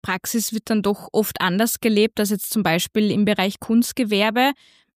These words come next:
Wir kennen das, es ist oft sehr anonym, Auktionen, diskret über irgendwelche Privatstiftungen.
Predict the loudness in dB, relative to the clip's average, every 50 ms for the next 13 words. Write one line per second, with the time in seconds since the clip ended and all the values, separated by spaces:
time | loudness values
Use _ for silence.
0 | _ -6 -6 -4 -2 -2 0 0 0 2 0 0 0 0 0 -2 0 0 -2 -2
1 | -2 -2 -2 -2 0 0 0 2 2 4 6 6 8 8 8 8 8 8 6 4
2 | 4 0 -2 -2 -4 -6 -4 0 2 2 4 4 4 4 4 4 4 4 4 4
3 | 2 2 2 0 -2 -2 -4 -4 0 2 2 2 4 2 2 4 4 4 2 2
4 | 0 -2 -8 -18 -18 -16 -16 -16 -14 -14 -14 -10 -6 -6 -4 -4 -4 -4 -6 -6
5 | -2 -2 0 0 0 -2 -2 0 0 0 0 0 2 2 4 4 4 2